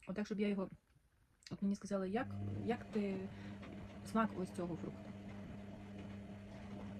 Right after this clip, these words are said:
М, ну, не знаю. С-, смак полуниці, так,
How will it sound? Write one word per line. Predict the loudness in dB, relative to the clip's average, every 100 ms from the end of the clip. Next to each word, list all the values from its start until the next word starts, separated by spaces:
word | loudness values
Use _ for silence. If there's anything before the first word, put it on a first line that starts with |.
| -6 -6 -6 -6 -6 -8 2
М, | 2 4
ну, | 6 6
не | 6
знаю. | 4 2 2 -4 -8 -6
С-, | -6 0 0
смак | 4 4 4 -2 _ -2
полуниці, | 2 2 2 -4
так, | 0 0